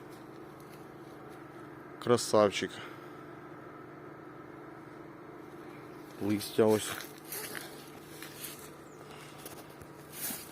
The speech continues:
Поливався, не удобрявся в бур'яні, як є. Це іменно той сорт, хто вагається і не знає, що посадити, невибагливий.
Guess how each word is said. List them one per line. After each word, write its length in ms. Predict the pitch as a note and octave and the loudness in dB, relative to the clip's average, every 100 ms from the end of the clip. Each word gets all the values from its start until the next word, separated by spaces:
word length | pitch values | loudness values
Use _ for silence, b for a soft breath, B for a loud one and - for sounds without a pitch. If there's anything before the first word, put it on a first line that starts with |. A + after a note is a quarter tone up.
| - - | -6 4
Поливався, 600 | A#2+ A#2+ C#3+ C#3+ A#2 B2 | 8 8 8 8 6 2
не 140 | A#2 | 4
удобрявся 680 | A#2 A2 G#2+ B2 D3 B2+ - | 4 4 4 8 8 8 4
в 160 | A#2+ A2 | 2 4
бур'яні, 580 | A#2 A2 A2 A#2+ C#3+ B2+ - - - - - - - | 4 6 4 4 4 2 -2 -14 -14 -14 -14 -14 -2
як 260 | A#2 B2 - | 0 2 0
є. 140 | G2+ F2 - - - - - - - - - - - - - - - - | -2 -2 -6 -8 -10 -12 -12 -12 -12 -12 -12 -12 -12 -12 -12 -12 -12 -2
Це 160 | C#3 C3+ | 4 6
іменно 220 | B2 A#2+ - | 6 4 6
той 160 | B2+ A#2 - | 6 6 4
сорт, 180 | D#3 B2+ | 4 6
хто 120 | A#2+ | 4
вагається 640 | A2+ A#2 C3 A#2+ A2+ A2+ | 6 8 10 8 6 4
і 100 | G#2+ | 4
не 80 | A2 | 4
знає, 300 | G#2 A#2 A#2 | 4 6 6
що 200 | A2 A2+ | 6 2
посадити, 680 | G#2+ G#2 - G#2+ G2 F2+ A2 | 2 0 0 0 0 0 2
невибагливий. 800 | G#2 G#2 B2 C3+ A2+ G#2+ G#2+ | 2 4 6 6 6 2 2